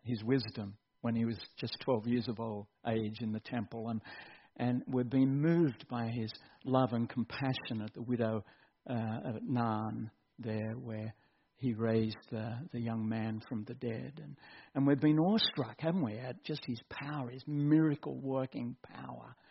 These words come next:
And then last week, through Daniel's message, you know, we've been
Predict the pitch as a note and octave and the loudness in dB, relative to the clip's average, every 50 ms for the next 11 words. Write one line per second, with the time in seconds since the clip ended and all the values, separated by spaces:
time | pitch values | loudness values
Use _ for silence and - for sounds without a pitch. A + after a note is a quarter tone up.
0 | - - - - _ - - - - - C3 B2+ C3 D3 D#3 D#3+ D#3+ D#3 D#3 F3 | -20 -20 -20 -20 _ -20 -20 -18 -6 0 2 4 6 8 8 8 10 10 10 10
1 | G#3 G#3+ - - C#3+ C3 A#2 A#2 - - - C3+ A#2 A#2 A2 B2 B2 C#3 D3 C3 | 8 6 4 2 -2 -2 -2 -2 -4 -4 -2 0 0 0 0 0 2 4 4 2
2 | A#2 A2+ - - B2+ A#2 A#2 A2+ - - D3 B2+ C3 - - - - - - - | 2 0 -2 -2 -2 -2 -2 -4 -4 -4 -4 -4 -6 -8 -16 -16 -20 -20 -20 -12
3 | - - C3+ B2 B2 B2+ B2 C3+ C3 B2+ A2 C#3+ C3+ B2+ B2+ A#2+ | -2 0 2 2 2 2 4 4 2 4 4 4 6 6 6 6